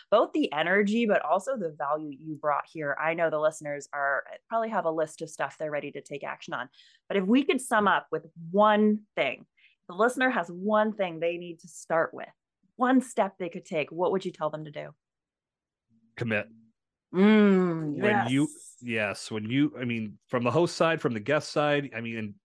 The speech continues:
Speaker 2: for transcending podcasting, if you can't commit, your results are not going to be what they need to be. You have to be in this for the long run and understanding that you're gonna probably make some mistakes and fall flat. And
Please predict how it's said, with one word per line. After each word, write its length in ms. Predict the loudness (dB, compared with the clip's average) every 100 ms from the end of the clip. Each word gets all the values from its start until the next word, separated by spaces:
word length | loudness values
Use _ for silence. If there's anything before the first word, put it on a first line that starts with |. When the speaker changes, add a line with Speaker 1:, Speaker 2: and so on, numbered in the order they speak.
| _
Speaker 2:
for 100 | -6
transcending 600 | 0 0 0 0 0 -2
podcasting, 720 | -2 -2 -2 -4 -4 -8 -12
if 100 | -10
you 80 | -8
can't 280 | -4 -6
commit, 420 | -6 -4 0 0 -2 _ _ _ _ _ _
your 200 | -4 -2
results 460 | -2 0 -2 -2
are 160 | -4 -4
not 300 | -2 -4 -4
going 180 | -4 -4
to 60 |
be 140 | -4 -6
what 140 | -6
they 120 | -8
need 180 | -8 -10
to 60 | -10
be. 160 | -10
You 160 | -10 -12
have 260 | -6 -6 -6
to 60 | -10
be 380 | -8 -8 -10 -8
in 220 | -6 -2
this 400 | -2 -4 -14 -18 _ _ _
for 140 | -2 2
the 60 |
long 320 | 2 2 2 2
run 380 | 0 0 -2 -8 _ _ _ _ _ _
and 120 | -6
understanding 640 | -2 -2 -2 -2 0 0
that 140 | -2 -4
you're 300 | -6 -6 -6 -16 -4
gonna 180 | -2
probably 380 | -2 -2 0 0
make 220 | 0 -2
some 140 | -4 -8
mistakes 580 | -8 -4 -2 -2 -4 -10
and 120 | -6
fall 200 | -4 -6
flat. 500 | -6 -6 -4 -4 -6
And 240 | -10 -10